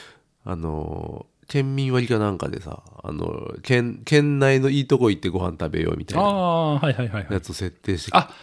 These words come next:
Speaker 1: 設定したんだ。
Speaker 2: あ、なんかあれ、宮田
Speaker 1: そうそうそう。
Speaker 2: 時。
Speaker 1: 俺がノロかなんかになって、
Speaker 2: うん。
Speaker 1: 体調崩して、結局宮田家に、あの、<laughs> お渡しするという。
Speaker 2: お渡しした。ね。パスしちゃったっていうね。
Speaker 1: そうそう。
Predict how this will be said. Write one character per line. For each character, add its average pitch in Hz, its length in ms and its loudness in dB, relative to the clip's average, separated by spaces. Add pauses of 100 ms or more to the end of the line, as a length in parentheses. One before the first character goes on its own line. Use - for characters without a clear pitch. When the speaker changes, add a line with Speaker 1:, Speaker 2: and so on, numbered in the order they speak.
(120)
Speaker 1:
設 - 160 -8
定 117 320 2
し - 80 -4
た 175 60 2
ん - 20 4
だ。 - 0 -
Speaker 2:
あ、 - 0 -
な - 0 -
ん - 20 6
か 165 80 6
あ - 40 6
れ、 - 80 2
宮 156 300 2
田 214 160 -2
Speaker 1:
そ 196 160 8
う 175 60 12
そ 165 220 10
う 151 40 10
そ 120 260 8
う。 - 20 8
Speaker 2:
時。 131 60 12
Speaker 1:
俺 147 140 10
が 143 240 10
ノ 143 180 6
ロ 139 140 10
か 101 100 2
な 101 100 4
ん 95 80 0
か 90 120 4
に 90 40 2
な 90 100 2
っ - 40 0
て、 95 240 0
Speaker 2:
う - 40 4
ん。 - 20 -2
Speaker 1:
体 120 180 6
調 98 100 -2
崩 98 240 -4
し 90 60 -10
て、 - 120 -20
結 - 240 -4
局 101 100 -8
宮 104 200 4
田 101 140 0
家 90 140 -6
に、 82 200 -6 (520)
あ 98 100 -2
の、 90 140 -2 (500)
<laughs> - 460 -16
お 113 100 8
渡 104 220 6
し 95 60 -2
す 98 120 0
る 95 100 0
と 85 140 -4
い 85 80 -4
う。 135 60 6
Speaker 2:
お 120 80 8
渡 104 120 4
し - 120 4
し 285 120 8
た。 - 720 0
ね。 95 100 -6 (260)
パ 113 80 0
ス 101 120 -6
し - 60 0
ち 98 60 0
ゃ - 20 -4
っ - 40 -8
た - 140 -10
っ - 40 -10
て - 140 -10
い - 20 -2
う - 20 -4
ね。 82 60 -6
Speaker 1:
そ 95 60 2
う 85 40 2
そ - 200 -10
う。 73 80 -12